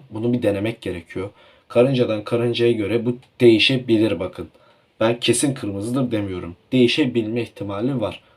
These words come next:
Bunu da göz önünde bulunduralım. Bu şekilde dostlar. Bir araştırma inceledik. Bir bilimsel araştırmaya, bir bilimsel makaleye, deneye baktık.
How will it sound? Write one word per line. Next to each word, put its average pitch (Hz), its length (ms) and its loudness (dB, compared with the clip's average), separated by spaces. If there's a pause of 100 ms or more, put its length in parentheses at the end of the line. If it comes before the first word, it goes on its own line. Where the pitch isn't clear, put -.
(100)
Bunu 123 200 4
da 113 40 0
göz 107 240 0
önünde 107 340 -4
bulunduralım. 98 500 -4 (2000)
Bu - 140 0
şekilde 95 500 0
dostlar. - 400 -2 (380)
Bir 139 260 0
araştırma 127 1000 4
inceledik. 101 640 -6
Bir 107 140 -4
bilimsel 107 400 -2
araştırmaya, 98 640 -4
bir 95 120 -8
bilimsel 104 400 -2
makaleye, 101 680 -4
deneye 104 360 -2
baktık. - 500 -10